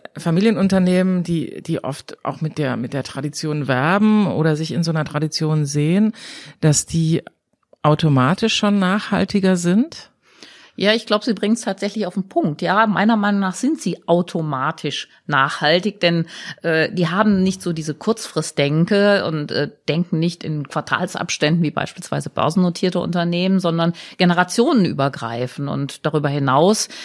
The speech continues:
Speaker 2: in, in allen drei weiteren Bereichen, die man so mit Nachhaltigkeit typischerweise verbindet, ähm, denken Familienunternehmen meiner Meinung nach ein Stück weit systemimmanent nachhaltig. Nehmen Sie die ökologische Seite. Ähm,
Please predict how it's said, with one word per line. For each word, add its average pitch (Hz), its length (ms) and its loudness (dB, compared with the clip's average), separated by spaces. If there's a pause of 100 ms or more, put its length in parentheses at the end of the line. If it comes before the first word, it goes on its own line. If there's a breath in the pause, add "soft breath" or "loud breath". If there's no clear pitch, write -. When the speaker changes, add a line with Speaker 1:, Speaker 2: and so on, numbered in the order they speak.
(200 loud breath)
Speaker 2:
in, 156 180 -2
in - 240 -4
allen 180 480 2 (100)
drei 147 320 -2
weiteren 180 540 2
Bereichen, 160 720 0
die 160 80 -4
man 151 240 -2
so 160 100 -8
mit 147 160 -6
Nachhaltigkeit 151 640 -2
typischerweise 151 600 -2
verbindet, 185 680 2 (340 loud breath)
ähm, 165 760 0
denken 165 360 0
Familienunternehmen 185 1200 0
meiner 165 440 2
Meinung 170 400 2
nach 165 260 -4
ein - 140 -6
Stück - 240 -8
weit 170 120 -2
systemimmanent 143 1000 0 (200 loud breath)
nachhaltig. 120 640 0
Nehmen 156 180 0
Sie 139 100 -6
die 143 80 -6
ökologische 170 640 -2
Seite. 165 460 2 (360 loud breath)
Ähm, 160 420 -2